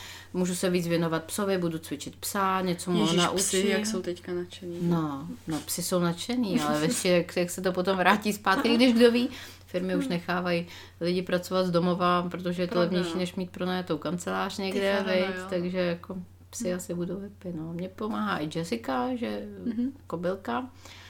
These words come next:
Speaker 1: že za ní, když za ní přijdu, tak
Speaker 2: Koně
Speaker 1: nevím,
Speaker 2: jsou
Speaker 1: ona
Speaker 2: hrozně,
Speaker 1: mi vždycky
Speaker 2: hrozně
Speaker 1: prostě předá
Speaker 2: terapeutický.
Speaker 1: takový energie,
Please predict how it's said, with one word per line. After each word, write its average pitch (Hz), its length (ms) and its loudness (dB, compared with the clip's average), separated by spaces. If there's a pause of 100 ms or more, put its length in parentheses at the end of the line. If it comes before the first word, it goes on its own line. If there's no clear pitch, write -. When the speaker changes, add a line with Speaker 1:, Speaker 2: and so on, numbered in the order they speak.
(360)
Speaker 1:
že 202 180 -4
za 214 120 0
ní, 208 140 2
když 185 180 -2
za 202 100 0
ní 214 120 4
přijdu, 208 340 0
tak 196 120 4
Speaker 2:
Koně 196 100 2
Speaker 1:
nevím, 196 220 6
Speaker 2:
jsou 190 60 0
Speaker 1:
ona 185 100 4
Speaker 2:
hrozně, 185 260 2
Speaker 1:
mi 185 80 0
vždycky 185 200 -2
Speaker 2:
hrozně 180 300 2
Speaker 1:
prostě 175 380 0
předá 180 320 -2
Speaker 2:
terapeutický. 175 280 -4
Speaker 1:
takový 180 320 -6 (140)
energie, 160 720 -2